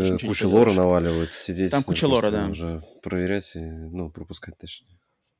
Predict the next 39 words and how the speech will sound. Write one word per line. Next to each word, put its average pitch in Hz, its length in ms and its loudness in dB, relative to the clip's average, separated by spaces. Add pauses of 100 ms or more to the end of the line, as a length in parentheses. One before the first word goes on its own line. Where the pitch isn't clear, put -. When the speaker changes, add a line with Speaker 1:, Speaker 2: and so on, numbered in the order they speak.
(580)
Speaker 1:
Так, 131 140 2
ну-ка, 147 160 0
подожди, 123 200 2
а 104 60 4
в - 60 -8
чатах 147 320 0
у - 20 -2
нас 127 120 0
что-нибудь 123 220 -2
говорил 139 260 2
кто-нибудь - 220 -4
по - 60 -4
этому, 107 260 -2 (100)
по - 80 -6
этому - 260 -6 (300)
Speaker 2:
Нет, 113 380 -4
там 85 120 -8
все, 101 140 -12
что - 200 -8
Speaker 1:
делу? 82 240 -8 (100)
Speaker 2:
мы - 80 -20
спрашивали, 85 720 -12 (880)
я 90 120 -10
мониторю, 85 460 -8
там 85 300 -18 (160)
ты 78 380 -14
все - 180 -14
отвечал 80 380 -12
заранее, 82 380 -12
там - 240 -20
спрашивали - 440 -14
про - 260 -14
сва-, - 340 -4
сравнение 90 560 0
с 104 160 -6
Speaker 1:
Мгм, - 20 -8
Speaker 2:
Ghostwire 87 460 -4
Speaker 1:
мгм. 110 100 -14
Speaker 2:
Tokyo. 85 340 -12